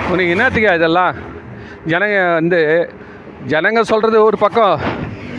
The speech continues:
என் வாழ்க்கையே நானே அர்த்தமற்றதா ஆயிட்டிருக்கோம்.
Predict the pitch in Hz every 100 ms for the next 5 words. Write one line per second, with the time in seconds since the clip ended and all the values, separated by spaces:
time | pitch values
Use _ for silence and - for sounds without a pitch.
0 | - - - - - - - 180 185 208
1 | 254 208 240 240 202 190 208 226 - -
2 | - - - - - - - - - 151
3 | 196 240 262 247 214 254 240 233 240 233
4 | 220 202 170 143